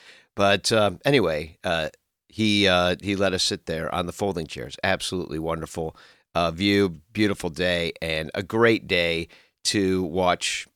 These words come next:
a rookie that I don't think that I've seen the Cub fans been this excited about a rookie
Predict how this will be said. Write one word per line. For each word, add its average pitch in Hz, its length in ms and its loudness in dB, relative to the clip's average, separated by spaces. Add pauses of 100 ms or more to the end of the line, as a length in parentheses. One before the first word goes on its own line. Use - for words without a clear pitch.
(1120)
a 117 120 2
rookie 127 340 4
that 95 340 0
I 123 200 2
don't 117 280 0
think 87 260 -4
that 80 120 -8 (140)
I've 90 180 0
seen 87 220 -4
the 82 80 -8
Cub 80 260 -6
fans 80 280 -6
been 78 280 -10
this 95 240 -2
excited 82 540 -4
about 80 320 -4
a 76 60 -8
rookie 80 460 -6